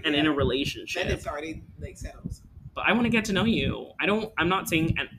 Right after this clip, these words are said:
Speaker 1: listen, we need to rid the idea that you need to spend money to have a date. You, there are lots of free things you can do. It's just about the effort. Effort is attractive. That is what makes you more attractive. And looks aren't everything. Our looks great, yeah,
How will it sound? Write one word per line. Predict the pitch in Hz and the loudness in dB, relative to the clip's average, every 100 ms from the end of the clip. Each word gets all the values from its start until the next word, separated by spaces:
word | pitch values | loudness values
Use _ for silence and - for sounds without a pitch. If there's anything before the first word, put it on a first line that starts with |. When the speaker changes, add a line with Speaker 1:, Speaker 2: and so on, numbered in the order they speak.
| - | -4
Speaker 1:
listen, | - 139 131 - - | 0 0 -2 -4 -6
we | - | 2
need | 156 180 | 4 4
to | 156 | 2
rid | 127 143 151 | 2 0 0
the | 110 | 0
idea | 127 131 131 | 0 0 0
that | 135 | 0
you | 113 | -2
need | 139 135 | -4 -6
to | |
spend | 135 - 131 131 | -8 -6 -6 -4
money | 113 135 151 | -4 -2 -2
to | 147 | -4
have | 131 131 | -4 -4
a | |
date. | 120 87 95 | -4 -6 -2
You, | 135 160 156 | 0 0 2
there | 160 | 2
are | |
lots | 151 160 202 196 | 4 2 0 -2
of | 170 | -6
free | - - 151 147 147 | -6 -4 0 2 2
things | 147 139 | 0 -4
you | 127 | -2
can | 123 | -2
do. | 120 87 - - - | -2 -10 -16 -18 -6
It's | 170 175 | -2 0
just | 233 | 0
about | 226 269 | 0 -4
the | - - | -4 -4
effort. | 139 - 120 110 - | -2 -2 -4 -6 0
Effort | 151 151 180 180 180 | 0 2 0 0 0
is | 156 147 - | -2 -2 -4
attractive. | 143 - 139 135 131 - 101 - - - - | -6 -2 0 0 -2 -6 -10 -12 -16 -18 0
That | 160 175 202 | 6 6 6
is | 165 127 | 2 0
what | 143 147 143 | -2 -4 -2
makes | 143 147 180 | -2 -2 -2
you | 143 139 | -2 -2
more | 139 131 131 | -4 -6 -6
attractive. | 120 - 120 95 - 80 87 - | -6 -4 -6 -6 -10 -14 -10 -6
And | 165 165 | -2 -2
looks | 156 208 240 - 156 | 2 2 0 -4 0
aren't | 165 175 | 2 2
everything. | 156 139 135 - | 0 -4 -6 -4
Our | 139 156 | 0 2
looks | 175 - | 2 0
great, | 147 135 156 160 | -4 2 2 2
yeah, | 127 147 120 | 2 2 2